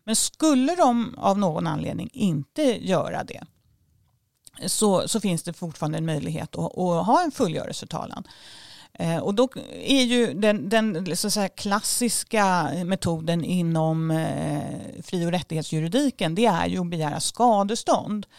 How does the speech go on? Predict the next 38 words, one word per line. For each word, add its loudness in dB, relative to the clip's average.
Så -6
det, 0
det 2
är -2
ju -4
möjligt 0
att -6
det -2
är 2
ett -4
alternativ -4
längre -4
fram. -6
Det -2
är 0
väl 2
ingen 2
av, 2
av -2
ungdomarna -2
som -6
är -4
särskilt -4
intresserade -6
av -2
att -8
ha -4
en -4
katastrofal -6
klimatsituation -4
men -8
få -14
kompensation -2
i -6
pengar, 0
eh, -4
för -8
det. -10